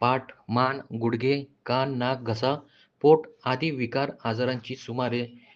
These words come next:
दोनशे पन्नास रुग्णांची मोफत तपासणी करण्यात आली. तसेच थायरॉइड, उच्च रक्तदाब, मधुमेह, लिव्हर विकार,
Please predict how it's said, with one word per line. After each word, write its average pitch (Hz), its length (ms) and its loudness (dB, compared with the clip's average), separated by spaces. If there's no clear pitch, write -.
दोनशे 127 360 -2
पन्नास 143 480 -4
रुग्णांची 123 440 0
मोफत 113 380 -2
तपासणी 113 340 -4
करण्यात 117 340 -4
आली. 101 200 -4
तसेच 160 320 0
थायरॉइड, 135 380 0
उच्च 123 200 -4
रक्तदाब, 135 460 -2
मधुमेह, 131 500 -4
लिव्हर 123 320 2
विकार, 131 360 -2